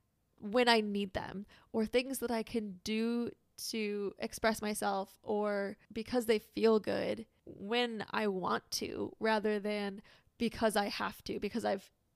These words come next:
set these expectations for myself that are unreasonably high.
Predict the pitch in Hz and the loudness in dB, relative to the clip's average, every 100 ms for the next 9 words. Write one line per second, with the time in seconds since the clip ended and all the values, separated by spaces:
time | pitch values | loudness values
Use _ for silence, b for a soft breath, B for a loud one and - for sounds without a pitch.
0 | _ B B 269 254 220 185 - 214 - | _ B B -2 0 -2 -2 0 0 2
1 | 214 202 190 208 185 - - - 208 202 | 0 0 -4 -4 -2 0 2 4 4 4
2 | 196 190 254 370 302 220 190 196 - - | 2 -2 4 6 8 6 4 2 2 2
3 | - | 2